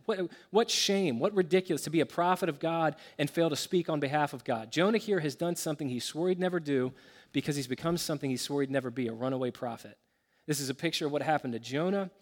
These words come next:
and it's a picture of what happens to all of us when we decide to build our identity on something other than God. That's the effect of sin. Now, having that understanding of what exactly is going on in Jonah's life, uh, it's clear the only solution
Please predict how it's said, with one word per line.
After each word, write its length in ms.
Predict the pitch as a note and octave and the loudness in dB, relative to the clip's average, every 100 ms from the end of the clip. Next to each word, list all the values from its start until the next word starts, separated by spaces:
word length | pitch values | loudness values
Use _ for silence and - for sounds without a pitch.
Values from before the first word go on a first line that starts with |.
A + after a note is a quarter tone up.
| _ | _
and 120 | D3 | -4
it's 100 | D3 | -2
a 40 | C3+ | -2
picture 260 | E3 D3 C#3+ | -2 -2 -2
of 40 | |
what 100 | C#3 | -2
happens 260 | D3 C3+ B2 | -2 -4 -6
to 80 | C#3+ | -2
all 240 | D3+ E3+ | 0 2
of 80 | C#3+ | 0
us 320 | A2+ A2+ - - - | -2 -6 -10 -16 -8
when 100 | D3 | 0
we 60 | C3+ | 0
decide 300 | B2+ - C#3+ | 0 0 -2
to 80 | B2 | -2
build 200 | C#3 C#3+ | -2 0
our 120 | D3 | 0
identity 400 | C#3 B2+ B2 A#2 | 0 -2 -4 -4
on 60 | |
something 280 | A2+ A#2+ A#2 | -6 -8 -8
other 140 | A#2 A2+ | -10 -10
than 100 | A2 | -12
God. 300 | G#2+ G#2+ A#2 _ _ _ _ _ _ _ _ _ _ | -14 -16 -20 _ _ _ _ _ _ _ _ _ _
That's 160 | C#3+ - | -2 2
the 80 | C#3+ | 0
effect 340 | - C3+ - | 2 0 0
of 60 | A#2 | -8
sin. 300 | - G#2+ - _ _ _ _ _ _ - | -8 -10 -20 _ _ _ _ _ _ 6
Now, 180 | D3+ D3+ | 8 8
having 300 | F#3 E3 E3+ | 6 6 8
that 160 | F3+ | 8
understanding 760 | F#3+ E3+ - - G3 F#3+ D3+ D3+ | 8 4 0 2 4 4 4 2
of 140 | D3 | 2
what 140 | C#3+ D3+ | 4 2
exactly 380 | C#3+ D3+ D3 | 6 4 4
is 80 | C#3+ | 0
going 200 | D#3 D3+ | -2 0
on 160 | D3 C#3 | 0 0
in 60 | |
Jonah's 320 | C3 D3 C3 A#2+ | 0 0 0 0
life, 440 | F3+ F#3 D#3+ - - - - D3 | 2 4 2 -4 -20 -20 -6 4
uh, 180 | C#3 C#3+ | 6 6
it's 160 | C#3+ | 2
clear 520 | - - A3 E3+ D#3+ D#3+ | -2 0 4 4 2 0
the 100 | D#3 | 0
only 180 | D#3+ F#3+ | 2 2
solution 720 | - F3 F#3+ G3+ - G#2+ A#2 | 2 2 2 2 -2 -6 -12